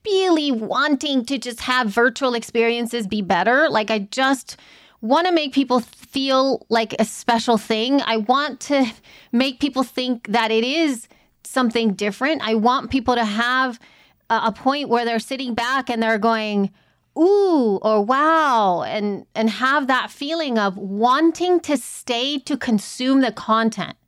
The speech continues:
Like, that's really what I want because they forgot to do something else. They forgot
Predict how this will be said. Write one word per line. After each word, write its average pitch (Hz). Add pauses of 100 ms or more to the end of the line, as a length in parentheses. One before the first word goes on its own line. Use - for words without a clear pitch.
(160)
Like, 208
that's 254
really 285 (380)
what 226
I 208
want 220 (120)
because 254
they 247 (200)
forgot 247
to 269
do 233
something 208
else. -
They 214
forgot 220